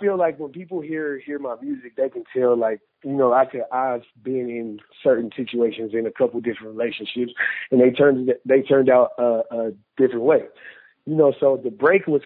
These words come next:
kind of drowning in sorrows because, like, I'm trying to figure out how to make my career and my relationship coexist. And at that point, it wasn't.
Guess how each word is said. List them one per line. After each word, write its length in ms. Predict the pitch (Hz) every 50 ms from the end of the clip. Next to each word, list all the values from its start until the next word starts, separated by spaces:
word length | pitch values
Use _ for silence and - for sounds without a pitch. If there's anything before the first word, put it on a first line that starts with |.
| -
kind 300 | - 147 143 139 139 135
of 220 | 135 131 127 117 110 - - - _ _ _ _ _ _ 104 104 -
drowning 500 | - 131 139 143 143 139 135 139 131 123
in 120 | 123 117 110 -
sorrows 580 | - 151 156 185 196 196 180 165 160 156 147 139 139
because, 380 | 143 135 - - 147 143 135 131 -
like, 280 | 139 139 135 131 127 - _ _ _ _ _ _ _ _ _
I'm 220 | 139 156 160 156 -
trying 240 | - 156 147 143
to 60 | 131 120 - -
figure 400 | 151 151 143 143 143 135 135 135
out 220 | 131 135 131 113 -
how 380 | - - 139 135 135 135 131 - - -
to 260 | 143 135 127 123 117 113 117 _ _ _ _ _ _ _ _ _ _ _ _ _ _ _ _
make 380 | 131 135 147 147 139 135 131 131 - - - _
my 180 | 120 131 131 123
career 600 | - - 120 117 127 147 156 160 156 151 151 135
and 100 | 127 127
my 100 | 127 123
relationship 540 | 120 127 123 123 123 120 - - 127 123 - -
coexist. 480 | 127 123 113 101 98 - 113 104 92 - - - 135 - -
And 140 | 120 120 120
at 140 | 120 110
that 200 | - 120 117 -
point, 200 | - 135 127 120
it 100 | 110 101
wasn't. 340 | 92 117 156 - - - -